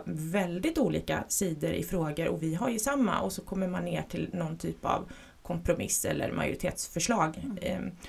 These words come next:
Speaker 1: och så att när, när vi går ut och möter väljarna med våra förslag, då är det ganska många timmar av stöttning och blöt-, blötning, vad säger man, blötning,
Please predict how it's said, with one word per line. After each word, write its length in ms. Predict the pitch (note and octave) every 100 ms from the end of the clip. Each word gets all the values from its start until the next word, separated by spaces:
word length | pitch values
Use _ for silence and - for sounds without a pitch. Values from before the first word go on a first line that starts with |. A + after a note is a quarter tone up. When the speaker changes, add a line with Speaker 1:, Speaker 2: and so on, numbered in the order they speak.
| - - - - -
Speaker 1:
och 220 | G#3+ G#3 -
så 140 | G#3+
att 80 | G3
när, 240 | G#3 G3+ G#3
när 140 | G3+
vi 160 | F#3 A#3+
går 160 | D4
ut 140 | A#3 G3+
och 60 | F3+
möter 240 | E3+ F3+
väljarna 360 | F#3 E3+ G3 B3
med 160 | C4+
våra 200 | B3+ E3+
förslag, 500 | E3+ E3+ D#3+ D#3+ D#3+
då 240 | E3+ D#3+ F3
är 140 | - C4
det 80 | G#3+
ganska 300 | F#3+ - F#3
många 440 | G3+ G3 F3+ B3+
timmar 540 | E4+ C4 E3 D#3+ D#3+ F3 - - - - - - -
av 360 | F#3 D#3+ D#3
stöttning 480 | F3+ F#3 F3+ F#3 E3
och 60 | D#3+
blöt-, 260 | F3+ E3+ - - -
blötning, 520 | G3+ F#3+ F#3+ F#3 G3 G3
vad 100 | F#3
säger 120 | C4+
man, 100 | F3+
blötning, 320 | F#3+ -